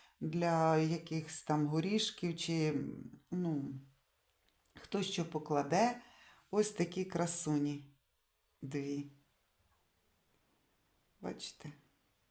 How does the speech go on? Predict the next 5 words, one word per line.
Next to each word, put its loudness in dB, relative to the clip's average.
Також 0
вони 2
рельєфні 0
всі 0
отут. -6